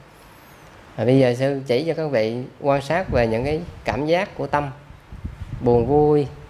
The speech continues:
hay là cái sự thản nhiên á, thì sư nghĩ các vị không thể quan sát được nếu mà chánh niệm chúng ta chưa có sắc bén. Thì bây giờ bước đầu là chúng ta phải tập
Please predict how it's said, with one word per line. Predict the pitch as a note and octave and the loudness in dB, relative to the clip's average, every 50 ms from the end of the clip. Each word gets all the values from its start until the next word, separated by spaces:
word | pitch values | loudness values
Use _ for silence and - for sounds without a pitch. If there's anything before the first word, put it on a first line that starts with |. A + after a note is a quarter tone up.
| - - - - - - - - - - - | -20 -20 -20 -20 -20 -20 -20 -20 -20 -8 -2
hay | - C#3 | 0 2
là | C#3 B2+ A#2+ | 2 4 2
cái | C3+ | 2
sự | C3 - A#2 A2+ | 2 0 -2 0
thản | - A2+ A#2 C#3+ D3+ | 0 0 0 2 4
nhiên | D3+ D#3 D3+ D3+ D3+ D3+ | 4 6 6 6 6 4
á, | D3+ C#3 A#2+ | 2 2 2
thì | A#2+ A2+ | 0 -2
sư | A2+ - C#3+ | 0 0 2
nghĩ | B2+ A#2+ A2+ B2+ | 2 4 2 2
các | D#3 E3 D3 | 0 0 0
vị | C3 A2+ A2+ | 2 2 2
không | A#2 C3 B2 | 0 -2 -2
thể | A#2 A2 A2+ | 0 0 0
quan | C3+ C#3 C3 B2 | 0 0 0 0
sát | - - - - - - | 0 -2 0 0 0 0
được | - - - - - - - - - - - - - | 0 0 -4 -6 -6 -4 -4 -4 -2 -2 -4 -2 0
nếu | C#3 D#3+ | 2 2
mà | E3+ D#3 B2 | 2 2 0
chánh | A2+ - C#3+ D#3+ | 0 0 0 2
niệm | D3 A#2 G#2+ A2+ | 2 2 2 0
chúng | B2+ C#3 | -2 -2
ta | C3+ B2+ B2 B2 - | -2 -2 -2 -2 -2
chưa | C3+ B2+ | -2 -2
có | C3+ C3+ | -2 -2
sắc | - C#3 - - | -4 -6 -6 -4
bén. | - A#2+ - - - - - - - - - - - - - - - - - - - - | -4 -4 -4 -2 -4 -6 -6 -6 -12 -14 -14 -10 -8 -4 -2 -2 -2 -2 -4 -8 -6 -2
Thì | A2+ | 2
bây | A#2 C3 C3+ | 4 6 6
giờ | C3+ B2 A#2 | 6 4 4
bước | A2 C3+ F3 F#3 | 2 0 -2 0
đầu | D3 B2+ A#2+ A#2 | 2 0 2 2
là | A2+ A2+ | 0 -2
chúng | A2+ B2+ C#3 C#3 | -4 -6 -6 -6
ta | C#3 B2+ | -6 -6
phải | C3+ C#3+ | -6 -6
tập | - - - - - | -4 -6 -6 -6 -10